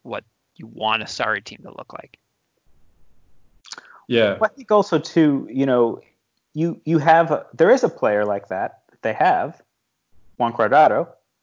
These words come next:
Speaker 3: um, who I think, but I mean, you know, I think he's wasted at fullback in an, an orthodox four.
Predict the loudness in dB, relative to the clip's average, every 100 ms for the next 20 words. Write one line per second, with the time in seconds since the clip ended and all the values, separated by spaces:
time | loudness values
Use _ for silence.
0 | _ _ -18 -2 0 2 0 -4 -12 _
1 | _ -8 -2 0 0 -4 -6 -16 _ _
2 | _ _ -2 0 -2 -4 -8 -12 -14 -8
3 | -4 -4 -4 -6 -6 -6 -2 -2 -2 -4
4 | -4 -2 -2 2 0 0 -4 -6 -8 -8
5 | -4 -2 -2 -2 -4 -8 -6 -2 -2 -6